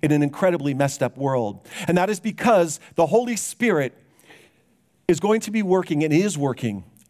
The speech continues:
all around the world, not just amongst believers, but amongst non-believers, those who are morally lost in a society that is morally lost.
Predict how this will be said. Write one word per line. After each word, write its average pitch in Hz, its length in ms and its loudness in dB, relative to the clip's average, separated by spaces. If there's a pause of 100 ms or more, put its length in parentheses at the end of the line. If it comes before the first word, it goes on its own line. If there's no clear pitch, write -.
all 196 260 4
around 180 260 -2
the 170 80 -2
world, 139 480 -4 (560)
not 202 240 2
just - 200 -10
amongst 165 300 -6
believers, 151 380 0
but 156 120 0
amongst 185 400 -2 (160)
non-believers, 135 880 -2 (160)
those 175 300 0
who 233 140 -2
are 170 80 0
morally 202 380 -2
lost 139 420 -2
in 151 140 2
a 147 40 0
society 160 680 -2
that 117 160 -2
is 110 120 -4
morally 107 340 -2
lost. 101 440 -4